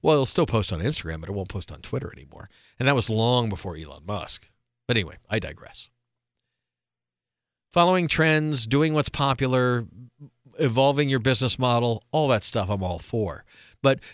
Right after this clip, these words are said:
it's way one-sided the other way to try and push these shorts on content creators. And in a specific case like YouTube,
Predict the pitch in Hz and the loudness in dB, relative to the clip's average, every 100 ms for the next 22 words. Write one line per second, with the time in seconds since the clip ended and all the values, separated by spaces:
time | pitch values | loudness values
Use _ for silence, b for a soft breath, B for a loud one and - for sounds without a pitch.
0 | B 160 151 139 156 208 170 151 127 - | B 0 0 0 2 2 4 2 2 -2
1 | 131 113 104 92 101 110 107 101 98 98 | 0 0 0 -2 -2 -2 -2 -4 -4 -4
2 | 98 90 - - 117 98 - 160 - 120 | -6 -8 -10 -4 -4 -4 -4 -6 -4 -4
3 | - 147 139 117 101 - 120 123 110 85 | -2 -2 -4 -4 -6 -8 -8 -6 -6 -8
4 | - 95 80 80 85 B B B 139 139 | -8 -6 -6 -8 -12 B B B 0 0
5 | 123 - - 208 - - 123 - 107 - | 0 -4 -4 -4 -4 0 0 0 -2 0
6 | 247 - 90 80 | -2 0 -4 -4